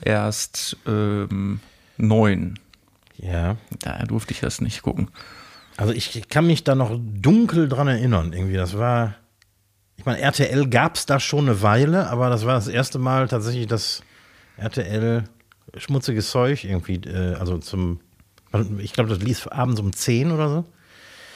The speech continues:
Speaker 1: Ja, kann man, kann sein.
Speaker 2: Ähm, kann man hin, ne? Ich hab, äh, ein paar Sachen darüber gelesen. Irgendwie, ähm, R T L hatte die Lizenz in Italien gekauft. Das war also keine Eigenentwicklung, sondern das war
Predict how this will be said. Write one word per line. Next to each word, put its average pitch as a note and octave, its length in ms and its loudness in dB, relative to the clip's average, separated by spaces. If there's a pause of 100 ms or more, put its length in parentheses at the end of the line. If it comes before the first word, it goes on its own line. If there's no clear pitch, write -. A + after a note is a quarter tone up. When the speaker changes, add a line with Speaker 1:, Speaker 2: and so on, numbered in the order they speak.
(380)
Speaker 1:
Ja, G#2 180 2
kann A#2+ 160 -4
man, G#2+ 160 -4
kann A2 160 -4
sein. A#2 120 2
Speaker 2:
Ähm, A2+ 220 2 (460)
kann B2 100 -2
man A#2 60 2
hin, B2 140 4
ne? G2+ 200 2
Ich G2 120 0
hab, A#2 180 -2
äh, - 240 -10 (160)
ein B2 140 -2
paar A#2 120 0
Sachen A#2 220 4
darüber A#2 240 2
gelesen. G#2+ 420 4
Irgendwie, A#2+ 380 0
ähm, G2+ 320 2
R A2+ 140 2
T C3+ 100 0
L A2 220 2
hatte C3+ 180 2
die A2 380 0
Lizenz G#2+ 680 2
in B2+ 100 2
Italien A#2+ 500 2
gekauft. E2+ 480 -2
Das D#2+ 100 -2
war G#2+ 100 2
also G2 160 -4
keine G2 400 0
Eigenentwicklung, A#2 960 0
sondern A2+ 240 -2
das F#2+ 80 -6
war A2 280 0